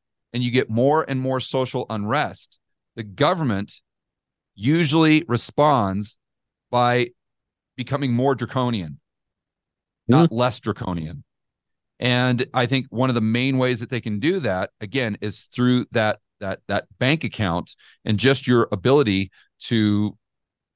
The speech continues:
Speaker 1: feed your family. Because, you know, what are you gonna do if you, and, and again, you, you talked about kind of sending a message and then self-censoring. Okay, well, what if, you know, you're out there speaking your mind on mandates,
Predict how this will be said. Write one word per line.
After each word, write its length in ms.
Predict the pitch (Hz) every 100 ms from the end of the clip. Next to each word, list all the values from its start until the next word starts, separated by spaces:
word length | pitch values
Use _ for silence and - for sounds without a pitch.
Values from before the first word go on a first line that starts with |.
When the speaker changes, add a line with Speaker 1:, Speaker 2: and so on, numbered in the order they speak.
| _ _ _ _ _ _ -
Speaker 1:
feed 180 | 147 123
your 80 |
family. 440 | 120 143 185 98 - _ _ _ _ _ _ _ -
Because, 320 | 120 127 110
you 100 | 131
know, 100 | 131
what 220 | 120 143
are 40 |
you 60 | 143
gonna 180 | 139 127
do 400 | 147 175 139 -
if 160 | 123 123
you, 200 | 127 - 90 -
and, 180 | 135
and 160 | 147 139
again, 300 | 123 170 131
you, 160 | 113 127
you 140 | 120
talked 320 | - 131 131
about 240 | - 113 -
kind 160 | 123
of 80 | 104
sending 260 | - 120 101
a 40 |
message 340 | 101 120 - 92
and 100 | 98
then 120 | 92
self-censoring. 840 | - 104 - 107 120 - 80 78 _ _ -
Okay, 260 | 135 135 107
well, 180 | 113
what 240 | 107 151 175
if, 380 | 139 139 98 - _ _ -
you 80 | 110
know, 80 | 113
you're 320 | 107 120 -
out 220 | 131 135 -
there 440 | 117 110 107 - _
speaking 380 | - 143 131 113
your 120 | 104
mind 400 | 104 120 120 120
on 380 | 107 98 98 92
mandates, 760 | 107 120 107 87 - - -